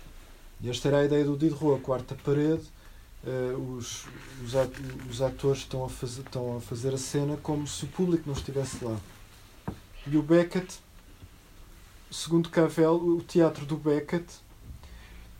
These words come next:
é, é entender isto de uma maneira mais literal ainda. É entender como se é um teatro como se não existisse público,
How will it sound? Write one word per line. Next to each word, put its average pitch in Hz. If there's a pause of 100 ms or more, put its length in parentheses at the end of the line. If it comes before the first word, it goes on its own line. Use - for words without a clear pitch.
(580)
é, 151
é 165
entender 170
isto 180
de 180
uma 175
maneira 180 (100)
mais 175
literal 175
ainda. 147 (120)
É 143
entender 143
como 160
se 131 (1500)
é 151
um 151
teatro 165
como 214
se 208
não 190
existisse 170
público, 165